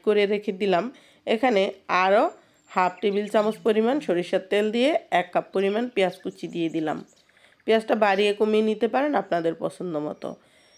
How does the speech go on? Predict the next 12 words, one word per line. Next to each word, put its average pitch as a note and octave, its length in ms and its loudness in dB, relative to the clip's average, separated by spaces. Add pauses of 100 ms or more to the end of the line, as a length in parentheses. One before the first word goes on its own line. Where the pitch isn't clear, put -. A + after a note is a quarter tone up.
(240)
এ - 100 4
পর্যায়ে B3+ 420 4
পেঁয়াজটাকে A3 520 0 (240)
দুই G3+ 140 -2 (100)
থেকে G#3+ 200 -2 (120)
তিন G#3+ 140 0 (100)
মিনিট A#3 220 0 (100)
হালকা F3+ 380 0
ফ্রাই F#3+ 200 2 (120)
করে G3 260 2
নিব, G#3+ 140 -2 (460)
যাতে F3+ 200 2